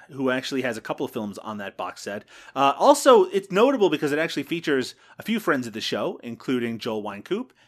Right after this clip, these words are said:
and Ron Bonk, and, uh, some other notable shot-on-video legends, uh, uh, have, have, have appearances in this movie. I saw it many a year ago. I remember it having some interesting moments, Mo,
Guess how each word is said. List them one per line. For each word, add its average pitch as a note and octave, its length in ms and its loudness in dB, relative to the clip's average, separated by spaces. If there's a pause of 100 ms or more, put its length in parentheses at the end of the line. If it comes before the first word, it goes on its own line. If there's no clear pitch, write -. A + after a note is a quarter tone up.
(120)
and G2+ 200 -8
Ron G2 280 -6
Bonk, G2+ 380 -6 (340)
and, A#2+ 340 -4
uh, A#2 120 2
some D3+ 180 0
other G3 200 6
notable D3 520 2
shot-on-video C3+ 800 -2
legends, C3 640 -4
uh, - 40 -20
uh, G#2 600 -6
have, B2 260 -6 (200)
have, B2+ 300 -6
have C3 120 -8
appearances D3+ 760 -2 (180)
in C#3+ 120 -2
this A#2+ 120 -4
movie. A#2 260 -4 (220)
I E3+ 120 2
saw A3 260 6
it G#3+ 120 -2
many F3+ 440 -4
a E3+ 80 0
year E3 440 0
ago. D3 580 0 (220)
I D3 120 0
remember A#3+ 300 6
it F#3+ 60 4
having F#3+ 300 0
some D#3 240 -8
interesting F3+ 640 -4
moments, E3 380 -6
Mo, G3+ 320 -8